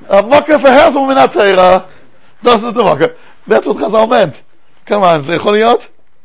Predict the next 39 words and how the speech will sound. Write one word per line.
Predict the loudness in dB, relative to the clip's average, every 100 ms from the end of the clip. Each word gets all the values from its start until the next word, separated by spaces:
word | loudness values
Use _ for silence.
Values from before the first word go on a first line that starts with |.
| -20 -20 -20 -20 -20 -14
Does | -6
that | -2
make | -2 -4
sense? | -6 -6 -14 -20 -20 -20 -20 -20 -20 -20 -20 -20 -12
Nobody, | -6 -4 -4 -8 -14 -12
there | -10
was | -4
no |
Yoledes. | 0 0 0 -4 -14 -20 -20 -20 -20 -20 -20 -20 -20 -14
I, |
I, | -12
you | -10 -12
could | -10 -8
say | -8 -8
every, | -10 -6
no | -4
one | -2
had | -2 -4
a |
toothache. | -4 -6 -8 -10
You | -10
could | -6
say | -4 -4
that. | -6 -12 -20 -16
'Cause | -14 -14
it's | -10
in | -8 -6
the |
whole | -4 -4 -6
room | -12
is | -10
So | -6 -8 -8 -18 -20 -20 -10
you | -6
could, | -2 -2 -2
you, | -2 0
you | 0 0
could | 0
say | 0 0
that. | -2